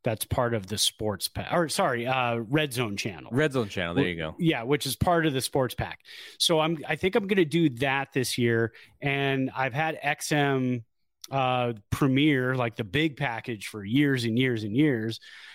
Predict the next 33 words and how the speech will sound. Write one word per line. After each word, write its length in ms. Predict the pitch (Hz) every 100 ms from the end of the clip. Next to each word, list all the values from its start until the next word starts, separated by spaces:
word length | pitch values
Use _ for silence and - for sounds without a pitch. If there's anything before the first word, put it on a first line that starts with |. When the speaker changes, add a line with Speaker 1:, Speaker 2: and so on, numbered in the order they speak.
| -
Speaker 1:
And 260 | 135 131 120
that 480 | 139 165 165 135 127 -
I, 240 | 127 123
I 140 | - 131
can 180 | - 117
just 280 | 123 -
listen 580 | 107 117 160 156 139 110
to 140 | - 113
the 100 | 98
game. 340 | - 95 90
So 140 | - 113
I 60 |
can 140 | 110 110
pop 320 | 151 165 175
in 100 | 196
the 120 | 160
AirPods, 600 | 131 123 135 117 113 113 - _ _ _
listen 380 | 117 160 165 180
to 100 | 160
the 120 | 165
Rams 340 | 139 123 120 110
game. 220 | 123 120
The 80 | 113
Rams 320 | 143 160 131
broadcasters 760 | 143 131 131 131 113 - 113
on 140 | 110 104
radio 300 | 110 117 104
are 60 | 85
fantastic. 880 | - 92 85 - 104 104 - 95 98
It's 160 | -
DeMarco 540 | - 104 110 107 113 -
Farr, 520 | 110 101 104 101 107 - - - -
um, 480 | 107 101 101 95 92